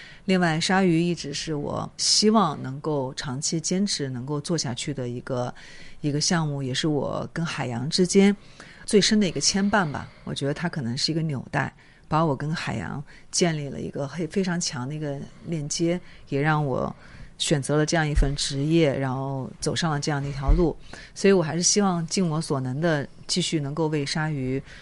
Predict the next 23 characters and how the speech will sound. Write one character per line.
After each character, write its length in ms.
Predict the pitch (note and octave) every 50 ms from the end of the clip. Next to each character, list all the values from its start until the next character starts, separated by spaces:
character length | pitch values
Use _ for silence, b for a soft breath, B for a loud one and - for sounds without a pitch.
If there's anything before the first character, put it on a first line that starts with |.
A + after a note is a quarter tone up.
| B B -
来 180 | - C#3+ C#3
做 240 | C#3 - - G#3+ F#3+
一 100 | D#3+ C#3+
些 320 | C3+ - - A#2 B2 A#2+ G2 F2+
什 180 | - - -
么。 200 | - - - - - B B B B B -
所 160 | - - E3
以 40 | E3
我 100 | E3 D3+
们 100 | C3 C3
现 160 | - - E3+
在 140 | D#3+ E3+ D#3+
也 120 | D#3 C3+ C3
在 240 | - E3 D#3 D3+ D3
做 480 | D#3 - F3+ E3 D#3 D#3 D3 C#3+ C#3+ B B B B B B B B -
全 300 | - - - - D#3 E3+
国 200 | E3 D3+ C#3 C#3+
的 160 | D3 D#3 D3
一 160 | C#3 C#3 C#3+ D3
个 320 | - D#3 D3 C#3 C#3 C#3+
鲨 260 | D#3 - E3 D#3 D#3+
鱼 220 | E3 D3 C3 C3 C3+
的 280 | C3 D3+ C#3 B2+ -